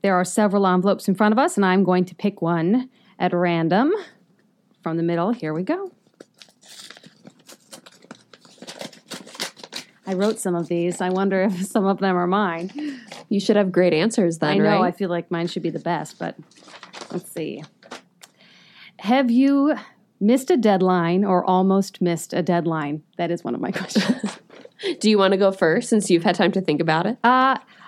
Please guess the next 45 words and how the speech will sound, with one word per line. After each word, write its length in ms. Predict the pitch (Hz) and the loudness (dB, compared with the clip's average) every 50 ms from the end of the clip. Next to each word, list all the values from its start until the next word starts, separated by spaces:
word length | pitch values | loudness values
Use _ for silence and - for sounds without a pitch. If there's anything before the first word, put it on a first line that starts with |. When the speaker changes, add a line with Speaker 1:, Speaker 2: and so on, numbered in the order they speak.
| - - _ _ _ - | -20 -20 _ _ _ 2
Speaker 1:
I 160 | 214 247 277 | 4 4 4
will 180 | 285 320 339 | 4 4 2
say 360 | 320 - - 233 214 208 202 190 | 2 2 2 2 4 4 4 2
that 320 | 170 185 185 180 175 - | 2 2 2 2 0 0
in 220 | - 196 196 196 190 | 2 2 4 4 4
this 240 | 208 233 233 233 - | 4 2 0 0 -2
business, 680 | - 196 185 170 190 180 175 170 - - - - - _ _ _ _ _ _ _ _ _ | 0 0 0 0 0 0 -2 -4 -6 -10 -14 -16 -20 _ _ _ _ _ _ _ _ _
one 280 | - 196 180 208 226 226 | -6 -2 0 2 2 2
of 100 | 214 180 | 2 2
the 80 | 196 196 | 0 0
worst 420 | 185 175 196 202 202 202 - - | 2 2 2 2 0 0 -2 -2
things 320 | - 185 180 185 180 156 | 0 0 2 2 2 0
you 80 | 165 170 | 0 -2
can 240 | 170 - 175 180 170 | 0 0 0 0 0
do 380 | 165 165 165 165 160 156 160 156 - | 0 -2 -2 -2 -2 -4 -6 -4 -4
to 100 | - 190 | -4 -2
your 100 | 170 170 | -2 -4
team 380 | - - - 202 196 196 190 | -4 -2 0 0 2 2 2
is 120 | 180 170 - | 0 0 -2
miss 240 | 175 165 156 - | -4 -4 -4 -6
your 100 | - 165 | -6 -6
deadline. 520 | 160 160 151 151 - 165 160 - - 156 175 | -6 -6 -6 -6 -6 -6 -6 -4 -6 -4 -4
It's 140 | - 202 - | -2 0 2
actually 320 | 233 202 202 - - 220 | 2 2 2 2 2 2
a 60 | 196 175 | 2 2
very 220 | 180 180 180 180 | 2 0 0 0
big 200 | 165 185 170 160 | 0 -2 -2 -2
deal 220 | 151 175 170 170 | -2 0 0 0
if 120 | 170 165 - | -2 -2 0
you 60 | 185 | 0
miss 300 | 175 175 165 160 160 - | 0 0 0 -2 -4 -8
slot, 540 | - - - 175 151 143 151 190 - - - _ _ _ | -10 -10 -8 -6 -6 -4 -4 -6 -6 -8 -14 _ _ _
is 160 | - 208 165 175 | -4 -2 0 0
what 160 | 202 196 202 | 0 0 0
they 100 | 208 196 | -2 -2
call 280 | 196 - 214 208 208 | 0 0 0 2 2
it. 100 | 220 220 - | 0 0 -2
And 160 | 196 196 196 | -2 0 2
we 140 | 196 214 240 | 2 2 2
all 140 | 254 254 247 | 2 2 2
understand 540 | 220 196 190 180 - - 185 175 175 175 175 | 2 0 0 -2 -2 -2 -2 0 0 0 -2
that 100 | 165 160 _ - | -4 -6 _ -4
there 180 | - 180 180 180 | -2 0 0 0
are 60 | 180 | 0
these 320 | 165 180 175 170 151 - | 0 0 0 -2 -4 -8